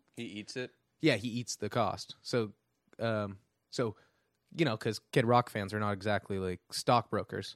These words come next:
Speaker 1: No, not exactly rolling in the
Speaker 2: <laughs>
Speaker 1: dough. Well, I'm a Kid Rock fan. And
Speaker 2: Daddy
Speaker 1: I,
Speaker 2: Warbucks from
Speaker 1: I
Speaker 2: Annie
Speaker 1: think
Speaker 2: just
Speaker 1: I had
Speaker 2: hanging out at Kid Rock show.
Speaker 1: nine dollars in my desk drawer, so.
Speaker 2: Also, I like the kids.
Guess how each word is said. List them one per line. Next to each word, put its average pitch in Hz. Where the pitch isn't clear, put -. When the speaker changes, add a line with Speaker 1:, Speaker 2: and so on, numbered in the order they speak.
Speaker 1:
No, 123
not 110
exactly 101
rolling 90
in 87
the 131
Speaker 2:
<laughs> -
Speaker 1:
dough. 85
Well, 107
I'm 147
a 143
Kid 135
Rock 104
fan. 98
And 90
Speaker 2:
Daddy 123
Speaker 1:
I, -
Speaker 2:
Warbucks 131
from 131
Speaker 1:
I 117
Speaker 2:
Annie 117
Speaker 1:
think 127
Speaker 2:
just 123
Speaker 1:
I 120
had 117
Speaker 2:
hanging 127
out 117
at 110
Kid 117
Rock 110
show. 117
Speaker 1:
nine 107
dollars 92
in 85
my 85
desk 82
drawer, 76
so. -
Speaker 2:
Also, 214
I 180
like 220
the 381
kids. 196